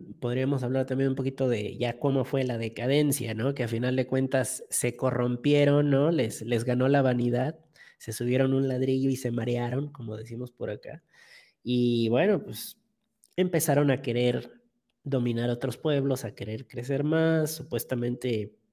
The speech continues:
en los relatos de Platón dicen que llegaron a dominar toda Europa y el norte de África, hasta que se dieron un tiro por ahí con los atenienses y, pues, ya fue cuando,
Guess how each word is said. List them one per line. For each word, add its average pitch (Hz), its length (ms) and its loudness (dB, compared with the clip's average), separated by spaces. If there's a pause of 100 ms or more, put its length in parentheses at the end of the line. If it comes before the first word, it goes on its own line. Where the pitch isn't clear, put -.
(300)
en 127 140 2
los 113 140 2
relatos 123 440 -4
de 120 100 -4
Platón 123 460 -2
dicen 123 340 -2
que 113 120 -4
llegaron 120 360 0
a 120 60 4
dominar 113 420 -2
toda 120 260 -2
Europa 180 580 0 (720)
y 117 160 -2
el 117 100 -2
norte 123 300 0
de 113 140 -4
África, - 360 -12 (600)
hasta 113 280 -4
que 120 100 -2
se 113 120 0
dieron 135 300 6
un 143 160 6
tiro 143 280 4
por 131 140 4
ahí 123 140 2
con 135 180 2
los 120 140 0
atenienses 156 720 2
y, 104 180 -6
pues, - 180 -10
ya 107 140 -2
fue 110 160 -4
cuando, 104 420 -4